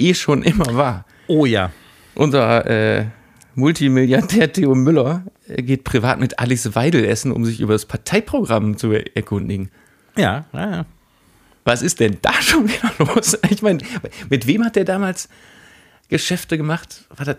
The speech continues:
Speaker 1: mit der N P D damals noch?
Speaker 2: Das habe ich nicht mitgekriegt, aber der hat sich schon mal mit A-F-D-Leuten irgendwie befasst,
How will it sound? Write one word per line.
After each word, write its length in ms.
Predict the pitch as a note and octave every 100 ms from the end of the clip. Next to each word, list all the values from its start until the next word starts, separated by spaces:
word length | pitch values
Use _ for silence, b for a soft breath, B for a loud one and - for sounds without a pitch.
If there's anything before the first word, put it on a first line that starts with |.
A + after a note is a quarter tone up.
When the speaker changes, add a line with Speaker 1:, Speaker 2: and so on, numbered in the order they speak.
| -
Speaker 1:
mit 300 | - C#3 B2+
der 100 | -
N 100 | B2+
P 100 | A#2+
D 260 | G#2 A#2+
damals 340 | F3+ F#3 F3+ -
noch? 220 | G3 - B B B B B B B B B B B B B _ _ -
Speaker 2:
Das 260 | F3 E3+ F#3
habe 140 | F#3
ich 140 | F#3+
nicht 220 | G3+ F#3+ C3+
mitgekriegt, 680 | G#2 - F2+ A2 F#2+ F#2
aber 200 | G#2 G#2+
der 180 | G#2+ A#2
hat 160 | C#3+ E3
sich 240 | E3 -
schon 320 | - G#3+ A#3+
mal 400 | G3+ A2+ G#2 G#2
mit 320 | F#2+ G2 - -
A-F-D-Leuten 880 | A2+ G2+ F2 A#2 G#2+ G2 G2+ G2
irgendwie 240 | G#2+ G2 G2+
befasst, 680 | F#2 F2+ F#2+ F2 - -